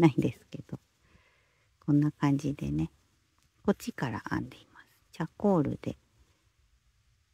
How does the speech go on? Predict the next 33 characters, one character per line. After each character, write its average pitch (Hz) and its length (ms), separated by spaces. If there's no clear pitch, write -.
ゴ 139 120
ム 147 220
編 143 160
み 143 120
編 156 200
ん 131 160
で、 165 260
ゼ 185 160
ブ 147 220
ラ 117 220
だ 131 220
け 151 160
で 123 160
ず - 80
ー 143 160
っ - 100
と - 80
編 143 200
ん 123 60
で - 140
き - 160
て、 - 380
え 185 80
っ - 40
と、 143 140
こ - 180
の 202 160
時 - 340
に 147 120
ち - 100
ょ 240 60
っ 233 40
と 180 340